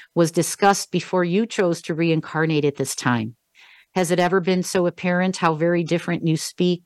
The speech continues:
think, act, and love? Your heart is very rare, for you do love your neighbor as yourself. Not having children only makes it easier for your heart to be open to and embrace all God's children.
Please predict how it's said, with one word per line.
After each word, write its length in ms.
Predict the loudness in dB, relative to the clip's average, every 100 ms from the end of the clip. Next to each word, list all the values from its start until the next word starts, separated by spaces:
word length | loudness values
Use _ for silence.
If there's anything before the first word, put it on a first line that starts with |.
| -18
think, 480 | -4 0 0 -2 -2
act, 320 | 0 0 0
and 140 | -6 0
love? 380 | 2 2 -2 -4
Your 160 | -2 -2
heart 460 | 0 4 6 4 _ -2
is 180 | -2
very 340 | 0 0 2 2
rare, 300 | 2 2 0
for 160 | -2
you 200 | -2 -2 0
do 220 | 0 2
love 300 | 2 0 0
your 100 | 0
neighbor 380 | 0 2 2 0
as 180 | -2
yourself. 580 | -4 -2 2 2 0 -8 _ -20 -20 -20 -14 -2
Not 240 | 0 2
having 440 | 2 0 2 0 0
children 760 | 0 0 0 -2 -2 0 -2 -6 -20 -6
only 280 | -2 2 2
makes 300 | 2 0 0
it 100 | -2
easier 640 | 0 0 2 0 2 2 0
for 200 | -2 -2
your 200 | 0 0
heart 580 | 0 2 2 0 -10 -16 _ _ -20 _ -6
to 120 | -4
be 540 | 0 2 2 0 -4 -8 _ _ _ 2
open 480 | 4 4 2 -2 -4
to 420 | -4 0 0 2
and 100 | 0
embrace 520 | 0 0 0 0 0
all 280 | 0 2 2
God's 360 | 2 0 -2 -4
children. 560 | 2 2 2 -6 -8